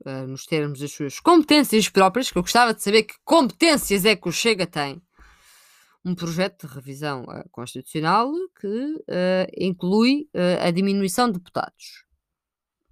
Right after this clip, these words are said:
Nos Açores eu não acho que faça, eh, qualquer tipo de sentido. Em Portugal,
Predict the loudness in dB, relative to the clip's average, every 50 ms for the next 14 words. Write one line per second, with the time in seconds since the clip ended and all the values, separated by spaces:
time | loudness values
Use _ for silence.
0 | _ _ _ _ _ _ _ _ _ _ _ _ _ _ _ _ _ _ _ _
1 | _ -20 -20 -8 -2 0 2 4 4 2 2 2 2 2 2 2 2 2 2 4
2 | 2 2 0 -2 -2 -4 -4 -4 -8 -10 -6 -4 -2 -2 -2 -2 -2 -4 -6 -6
3 | -8 -8 -10 -12 -4 -2 -2 -2 -2 -2 -4 -4 -4 -6 -6 -8 -8 -8 -8 -12
4 | -14 _ _ _ _ _ -6 -6 -6 -6 -6 -2 2 4 4 4